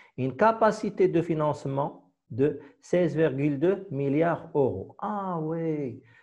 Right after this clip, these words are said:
عقلتوا فاش كنت كنقول لكم S moins I. S moins I. L'épargne moins l'investissement. L'épargne, c'est la capacité du financement du secteur privé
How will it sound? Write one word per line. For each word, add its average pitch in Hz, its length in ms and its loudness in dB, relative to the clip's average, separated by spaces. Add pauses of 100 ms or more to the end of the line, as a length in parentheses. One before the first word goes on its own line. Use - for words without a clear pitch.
(220)
عقلتوا 208 320 -2
فاش 247 180 -4
كنت 226 160 -6
كنقول 185 320 2
لكم 175 380 -4
S 202 240 4
moins 175 300 4 (100)
I. 156 100 4 (640)
S 165 360 0 (120)
moins 135 380 2
I. 117 100 0 (320)
L'épargne 156 500 4
moins 160 200 4
l'investissement. 135 840 -2 (260)
L'épargne, 156 500 6
c'est 151 160 2
la 151 120 6
capacité 156 720 2
du 139 140 -4
financement 151 520 -2
du 127 120 -4
secteur 127 480 -2
privé 139 420 0